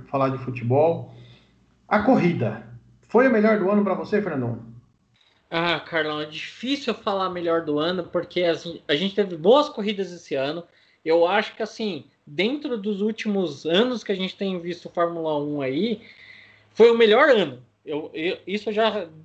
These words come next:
Speaker 2: declaro abertamente, foi o melhor ano aí dentro desses últimos, vai,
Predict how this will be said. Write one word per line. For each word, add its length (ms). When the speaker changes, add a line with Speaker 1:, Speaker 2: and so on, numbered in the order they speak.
Speaker 2:
declaro 560
abertamente, 840
foi 160
o 40
melhor 420
ano 320
aí 260
dentro 400
desses 360
últimos, 460
vai, 300